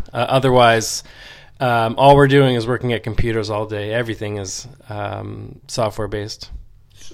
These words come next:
Speaker 2: software-based. Oh, okay. Now, uh, how long again have you been working with these people?
Speaker 1: Uh, this particular company, uh, five years.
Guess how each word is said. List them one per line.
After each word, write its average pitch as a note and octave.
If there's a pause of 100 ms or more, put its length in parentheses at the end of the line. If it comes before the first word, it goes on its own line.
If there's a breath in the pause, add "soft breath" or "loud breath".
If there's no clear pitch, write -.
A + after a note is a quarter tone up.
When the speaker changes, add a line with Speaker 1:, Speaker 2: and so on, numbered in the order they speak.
Speaker 2:
software-based. A#2+
Oh, C#3+
okay. C#3+ (340 loud breath)
Now, D#3
uh, D3
how F#3
long G3+
again F#3
have E3+
you E3+
been E3
working E3
with E3
these F3+
people? F#3 (520 soft breath)
Speaker 1:
Uh, C#3
this C#3+
particular F3+
company, D#3
uh, A#2+
five C3
years. G#2